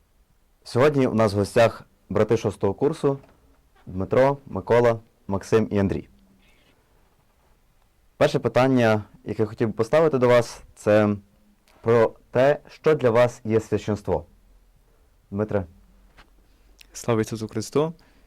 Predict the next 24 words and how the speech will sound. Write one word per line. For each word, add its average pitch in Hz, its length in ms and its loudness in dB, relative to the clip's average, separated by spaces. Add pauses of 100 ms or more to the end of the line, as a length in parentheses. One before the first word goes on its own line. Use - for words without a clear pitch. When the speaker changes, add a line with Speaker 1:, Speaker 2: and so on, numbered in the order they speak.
(180)
Speaker 2:
Всіх 107 260 -6
вітаю! 139 520 -2 (640)
Гадаю, 185 340 0
що 160 220 -6
священство 120 720 -6
у 165 140 -4
наш 113 220 -4
час — 156 400 -4
це - 180 -10
насамперед 127 500 -6
покликання 123 800 -4 (340)
являти 113 560 -2
ту - 160 -8
Божу 107 300 -4
любов 107 560 -6 (100)
у 104 380 -8 (440)
нашому 113 360 -6
світі, - 400 -10
тому 110 240 -10
що - 140 -12
часто 120 340 -10
людина 120 360 -2
є 117 280 -2 (340)
зранена 120 640 -2